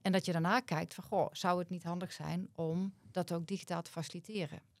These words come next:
Hè, want in, in Haarlem begonnen we met een app, wat ook voor de, de host, zeg maar, voor de professionals in het begin heel fijn is. Ik bedoel, voldoet aan alle privacyregels, maar je kan wel ook, hè, wat historie bijhouden van mensen, zodat je ook echt door kunt vragen op een persoonlijke situatie.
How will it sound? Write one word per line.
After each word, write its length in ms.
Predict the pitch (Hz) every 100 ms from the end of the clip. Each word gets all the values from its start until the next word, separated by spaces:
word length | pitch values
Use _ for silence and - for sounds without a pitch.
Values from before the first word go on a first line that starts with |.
| _
Hè, 180 | 190 226
want 120 | 185
in, 100 | -
in 120 | 170
Haarlem 340 | 165 185 175 165
begonnen 340 | 156 196 220
we 80 | 214
met 140 | 202
een 80 | -
app, 160 | - -
wat 360 | 170 - - - - _ - -
ook 200 | - 170
voor 220 | - - 170
de, 320 | 165 160 170 - _
de 120 | 180
host, 280 | 160 220 -
zeg 160 | 208
maar, 160 | 214 208
voor 100 | 180
de 60 | 165
professionals 560 | 165 - 226 - 160
in 60 | 160
het 80 | 160
begin 200 | 156 160
heel 260 | 160 151 151 _
fijn 360 | - - 170 214
is. 240 | 214 262
Ik 60 | -
bedoel, 300 | - 139 151 - _ - _
voldoet 300 | 170 170 165
aan 60 |
alle 140 | 151 165
privacyregels, 840 | 165 175 - 165 165 156 147 151
maar 120 | 175
je 60 | 170
kan 180 | - 165
wel 320 | 180 170 165 - - - _ _
ook, 320 | - 180 180 -
hè, 120 | 214
wat 200 | 208 175
historie 500 | 165 - 220 208 170
bijhouden 500 | 165 175 170 165 170
van 160 | 170 170
mensen, 360 | 180 170 -
zodat 220 | 165 170
je 60 | -
ook 80 | 170
echt 200 | 214 -
door 180 | 190 220
kunt 220 | 165 156
vragen 400 | - - - 147
op 120 | -
een 140 | 170 160
persoonlijke 440 | 170 170 170 160
situatie. 680 | - 165 165 190 - 233 240